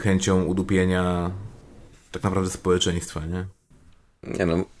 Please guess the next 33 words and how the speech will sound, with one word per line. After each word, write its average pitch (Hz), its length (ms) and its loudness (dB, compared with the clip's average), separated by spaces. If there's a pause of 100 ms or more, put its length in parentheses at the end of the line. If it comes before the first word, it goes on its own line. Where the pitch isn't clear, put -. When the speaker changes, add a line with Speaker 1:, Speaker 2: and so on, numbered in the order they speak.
Speaker 2:
nie 113 180 8
znasz 117 300 4
polskiej 98 440 8
zasady, 73 540 6
w 69 100 -2
sensie 76 220 2
zasady 73 320 4
każdego 73 420 4
kraju, 67 640 6 (140)
każdego 76 400 8
rządu. 67 440 4
Jeżeli 147 220 8
coś - 220 -2
robisz 85 540 8 (1600)
i - 60 2
nie 110 180 10
daj 92 140 8
Boże, 101 300 8
coś - 200 -2
na 98 80 2
tym 87 180 4
zarabiasz, 80 720 4 (840)
to 87 100 0
twoim 90 300 8
zasadem, 82 440 4
obowiązkiem 80 600 2
jest 78 200 2
to, 85 140 8
żeby 82 280 6
oddać 80 340 4
rządowi 78 380 4
coś 78 160 -4
jeszcze - 380 -6